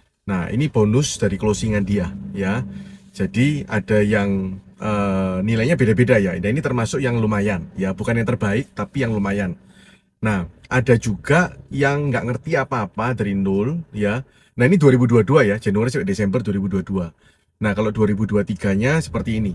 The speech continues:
Januari, Februari, Maret ya. Nah,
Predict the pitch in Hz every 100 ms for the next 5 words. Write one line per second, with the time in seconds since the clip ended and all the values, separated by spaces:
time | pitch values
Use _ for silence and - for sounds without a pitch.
0 | - _ _ - 95 98 98 107 147 175
1 | 180 - 101 101 98 104 95 90 - -
2 | 92 87 - - - - _ - 110 90
3 | 87